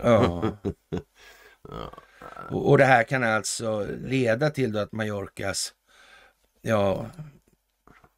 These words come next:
Speaker 1: få-, får, eh, ja, första på
Speaker 2: Ja.
Speaker 1: hundrafemtio år som
Speaker 2: Ja.
Speaker 1: kan bli flyttad från
Speaker 2: Man kan väl säga, ska, ska
Speaker 1: sin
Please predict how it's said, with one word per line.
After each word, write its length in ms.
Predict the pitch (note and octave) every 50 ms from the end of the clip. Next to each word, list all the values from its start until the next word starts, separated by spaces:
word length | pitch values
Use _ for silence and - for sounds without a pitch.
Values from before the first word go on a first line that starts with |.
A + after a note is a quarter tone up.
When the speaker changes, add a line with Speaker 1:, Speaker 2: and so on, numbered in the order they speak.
| _ _ _ _ _ _ _ - _ _ _ _ _ _ _ _ _ _ _ _ _
Speaker 1:
få-, 180 | A#2+ A2+ - -
får, 360 | - A#2+ G#2 G#2 G#2 G2+ G2+
eh, 180 | G#2 G#2 G#2 G#2 - G2+ - - - - - - - - C#2+ B1+ G#1 G1+ G1+ - - - _ _ _ _ _ _ - _ _ _ _ _ _ _
ja, 300 | - C3 A2 F#2 G2 A2 D3+ -
första 340 | C#3 B2+ - - - B2+
på 120 | A2+ - A#2+
Speaker 2:
Ja. 40 | A#2
Speaker 1:
hundrafemtio 600 | A#2 A2+ A2+ - - B2+ A2+ G#2 G2 - - C3
år 140 | D#3 E3+ D3
som 220 | - - G2 G2 - _ _ -
Speaker 2:
Ja. 300 | G#2 G#2 F2+ D#2+ D#2 D#2 D2 D2+
Speaker 1:
kan 360 | G2+ G2+ F#2+ G2+ G#2+ A2 -
bli 180 | G#2+ G#2 G#2 G2
flyttad 760 | - - A2+ A2+ - - _ _ _ - A2 A#2 - -
från 400 | - - - A#1+ A#1+ A#1+ A#1+ - - _ _ _ _ _
Speaker 2:
Man 140 | - G#2+ G2+
kan 120 | G#2+ G#2+ G#2+
väl 80 | A2
säga, 220 | A2 B2+ A2+ G#2 F#2
ska, 140 | - A2+
ska 80 | - G#2
Speaker 1:
sin 140 | - - A#2+